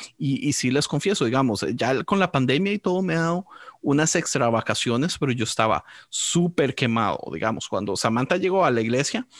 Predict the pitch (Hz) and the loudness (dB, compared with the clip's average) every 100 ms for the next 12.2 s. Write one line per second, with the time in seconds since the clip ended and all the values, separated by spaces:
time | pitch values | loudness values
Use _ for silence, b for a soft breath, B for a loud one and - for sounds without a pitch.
0 | B B - 113 117 110 113 107 85 - | B B -2 2 2 0 0 0 0 -4
1 | - 175 208 160 - 120 113 107 - 90 | -2 -2 0 -2 0 -2 -2 -4 -6 -8
2 | 76 113 - 117 117 - 127 101 - - | -6 -6 0 2 2 -2 -4 -4 -6 -10
3 | B B B B - 110 107 - 92 113 | B B B B -6 -2 0 -2 0 0
4 | 120 123 131 131 135 - B B - 139 | 2 2 4 4 0 -4 B B 0 0
5 | 143 190 180 - 120 - 131 160 135 - | 2 0 2 0 -2 0 0 0 -2 0
6 | 127 151 139 73 - - 110 110 110 107 | 2 2 2 0 -4 -2 2 4 4 4
7 | 101 - 170 170 165 175 156 156 - 139 | 0 0 2 4 4 2 4 2 2 -4
8 | - - 131 127 156 - 135 135 147 139 | -4 0 2 2 -4 0 2 2 0 0
9 | 139 135 131 127 123 131 127 127 123 117 | 2 4 4 2 2 0 2 2 2 0
10 | 117 - 143 135 131 123 123 123 127 123 | -2 -4 -2 0 0 0 0 0 -2 0
11 | 127 120 120 120 120 123 131 123 117 - | 0 2 4 4 2 0 0 0 0 2
12 | 110 | 0